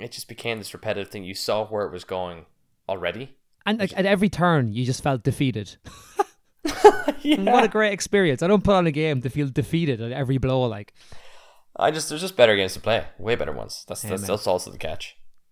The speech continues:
Speaker 2: Right, Rob, do you wanna throw out one more news segment then? And then we will, uh, jump into our little, our little bit for
Speaker 1: Sure.
Speaker 2: this, for this episode.
Speaker 1: Here's a little news nugget that I heard. Uh,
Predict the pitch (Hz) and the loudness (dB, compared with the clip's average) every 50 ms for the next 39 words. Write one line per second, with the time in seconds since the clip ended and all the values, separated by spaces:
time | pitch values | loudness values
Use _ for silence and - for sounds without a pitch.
0 | _ - 180 156 135 - 151 156 143 131 104 - 151 156 151 147 - - 160 151 | _ 0 0 0 2 2 2 2 2 2 0 0 0 0 0 0 0 0 2 2
1 | 147 156 147 156 156 156 151 151 147 151 160 170 175 170 - - - 175 170 143 | 2 2 0 2 2 4 2 4 4 4 4 4 4 4 2 0 0 0 0 0
2 | 160 170 170 165 - - 175 180 190 196 190 - 139 135 127 135 135 135 131 135 | 0 0 0 0 0 0 2 2 2 0 0 0 -2 0 0 0 0 0 0 -2
3 | 131 127 131 127 127 123 123 117 101 - 131 120 131 135 131 113 113 117 113 113 | -2 -2 -2 -2 -2 -2 -4 -4 -4 -4 -4 -2 -2 -4 -4 -4 -4 -6 -4 -4
4 | 117 120 123 120 - 127 127 131 131 131 117 98 - 151 160 - - - 220 233 | -4 -6 -8 -8 -8 -6 -6 -4 -4 -4 -2 2 2 4 4 2 0 0 2 4
5 | - 147 - 151 - - - 151 147 147 160 - - 151 151 - 143 147 160 175 | 4 6 4 4 2 0 -2 -2 0 0 0 0 -2 -2 -2 -2 -4 -4 -4 -6
6 | 170 - _ _ _ - - 170 185 185 180 151 131 113 127 123 120 117 110 107 | -6 -10 _ _ _ -10 -4 -2 -2 -2 -2 -2 -4 -4 -2 -2 0 -2 -2 -2
7 | 113 110 110 104 120 117 - 110 92 98 98 113 107 104 113 139 143 - - _ | -2 -2 -2 -2 -2 -4 0 0 0 2 2 2 2 2 2 0 -2 -8 -16 _
8 | _ _ _ _ - 123 120 113 101 | _ _ _ _ 0 2 4 4 2